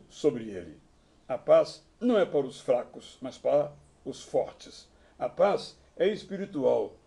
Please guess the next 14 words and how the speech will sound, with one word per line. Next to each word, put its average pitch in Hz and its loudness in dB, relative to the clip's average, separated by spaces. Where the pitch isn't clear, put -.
contra 208 2
a - 4
guerra, 131 2
que 151 -2
é 131 2
carnal. 98 -2
A 139 -10
paz 185 0
não 156 0
conspira, 139 -6
não 123 -6
mente, 156 -6
não 139 -4
trapaceia, 127 -4